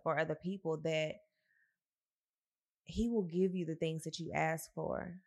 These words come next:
But you gotta remember to realize, "Okay, he, he's blessed me." he's shown me grace and he's shown me favor. And don't forget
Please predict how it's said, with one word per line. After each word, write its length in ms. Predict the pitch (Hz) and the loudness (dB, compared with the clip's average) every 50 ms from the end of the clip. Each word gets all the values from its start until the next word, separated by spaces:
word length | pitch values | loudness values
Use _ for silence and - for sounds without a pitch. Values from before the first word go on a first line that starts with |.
| _ _ _ _ _ _ _ | _ _ _ _ _ _ _
But 300 | 180 160 185 170 160 160 | -2 2 4 4 4 4
you 100 | 202 254 | 2 2
gotta 220 | 247 240 214 180 165 | 4 4 4 4 4
remember 680 | 151 151 151 156 160 175 175 165 156 156 156 160 160 _ _ _ _ _ _ _ _ _ _ _ - - - | 4 2 2 4 4 4 4 4 2 2 0 -2 -6 _ _ _ _ _ _ _ _ _ _ _ -8 -2 0
to 560 | 185 175 165 160 156 151 151 151 156 - - - | 2 4 4 4 2 2 0 -2 -4 -6 -8 -8
realize, 880 | - 151 143 160 185 214 202 185 170 160 160 160 156 156 156 160 160 - - | -8 -4 2 4 4 6 6 6 6 6 6 6 4 4 4 2 -2 -4 -4
"Okay, 520 | - 156 156 - 170 165 165 165 170 180 190 202 - _ _ _ _ _ | -4 -2 0 0 0 0 0 0 -2 -4 -6 -8 -12 _ _ _ _ _
he, 280 | - - 185 202 202 | -2 2 2 2 2
he's 320 | - 170 185 202 202 175 151 | 2 0 0 0 0 2 6
blessed 340 | 170 175 214 233 220 - | 8 8 8 8 6 4
me." 360 | - 151 139 135 143 156 160 170 - _ _ _ _ _ _ _ _ _ _ _ _ _ | 0 0 0 0 -2 -4 -6 -8 -12 _ _ _ _ _ _ _ _ _ _ _ _ _
he's 340 | - 214 220 190 170 170 | 6 8 8 8 6 4
shown 420 | - - 208 202 202 196 190 185 185 | 4 6 6 8 8 6 6 6 4
me 100 | 180 175 | 4 4
grace 380 | 156 175 170 165 170 165 - | 4 6 6 6 6 4 2
and 80 | 160 165 | 0 0
he's 160 | 175 185 160 | 2 2 2
shown 240 | - 175 165 175 180 | 2 2 2 2 2
me 160 | 175 165 160 - | 0 -2 -2 0
favor. 360 | 170 165 165 165 160 160 156 | 2 2 2 2 2 0 0
And 260 | 156 151 - 160 160 | 0 0 0 0 2
don't 240 | 156 175 185 214 214 | 4 4 4 4 2
forget 420 | - 175 156 151 151 170 220 240 | 0 -2 -2 0 2 2 2 2